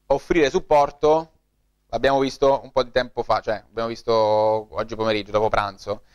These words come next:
nei principi di persuasione, se ti offro supporto, collaboriamo, quindi si crea simpatia,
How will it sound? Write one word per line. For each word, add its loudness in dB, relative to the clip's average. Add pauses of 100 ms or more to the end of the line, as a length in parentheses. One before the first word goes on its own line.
(160)
nei -2
principi 0
di 0
persuasione, 0 (360)
se -6
ti 0
offro 4
supporto, 0 (180)
collaboriamo, 0 (260)
quindi -6
si -8
crea 2 (800)
simpatia, -4